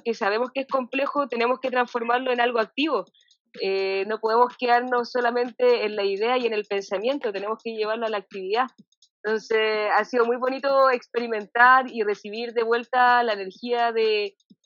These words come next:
de personas que, al igual que ustedes, se están inspirando con, con escuchar este mensaje. Entonces,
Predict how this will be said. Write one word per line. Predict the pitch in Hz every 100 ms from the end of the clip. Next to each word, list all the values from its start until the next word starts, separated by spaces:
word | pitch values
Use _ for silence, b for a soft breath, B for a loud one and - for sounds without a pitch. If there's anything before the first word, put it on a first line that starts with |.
| _
de | 196
personas | 196 190 - 247 247
que, | 240 226
al | 214
igual | 208 226 233
que |
ustedes, | 247 - 254 254
se | 240
están | 226 240 254
inspirando | 247 - 233 247 269 269 262 262
con, | 254 247 247 247 247 240 233 233 -
con | - 226
escuchar | 226 214 - 254
este | 247 247
mensaje. | 240 - 233 170 - _ _ _ _ -
Entonces, | 208 226 - 269 240 220 208 196 185 185